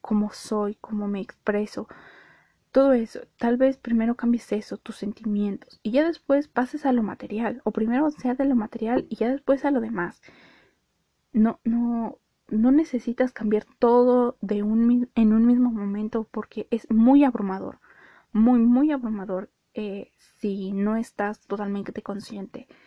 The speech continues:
Cuando yo empecé, eh, sí yo fui un, no tan radical, pero sí un poco, un poquito nada más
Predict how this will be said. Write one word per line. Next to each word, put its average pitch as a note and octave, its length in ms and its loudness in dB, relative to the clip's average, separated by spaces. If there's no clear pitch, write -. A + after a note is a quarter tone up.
Cuando G#3+ 480 -2
yo B3+ 180 -2
empecé, B3 640 -6
eh, G#3 360 -10
sí G#3+ 260 -4
yo A3 220 0
fui G3+ 440 -6
un, G3+ 260 -8
no C4+ 220 2
tan A3 340 -6
radical, A#3 640 -6
pero G#3 200 -4
sí - 120 -10
un G#3 220 -6
poco, G#3+ 460 -4
un D4+ 80 2
poquito E4+ 400 0
nada A3 200 0
más G#3 200 -6